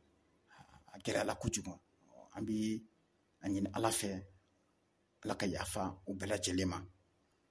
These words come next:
O kana fara Murujantaw kan, kana fara yɔrɔ caman kan.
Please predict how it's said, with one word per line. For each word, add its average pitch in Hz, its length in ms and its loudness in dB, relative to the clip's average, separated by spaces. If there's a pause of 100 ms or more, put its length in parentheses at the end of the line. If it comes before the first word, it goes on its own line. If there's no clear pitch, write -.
(160)
O - 60 -16
kana 110 220 2
fara 110 440 6
Murujantaw 104 680 6
kan, 107 260 2 (180)
kana 101 180 2
fara 92 240 4
yɔrɔ 104 300 4
caman 120 500 8
kan. 110 180 6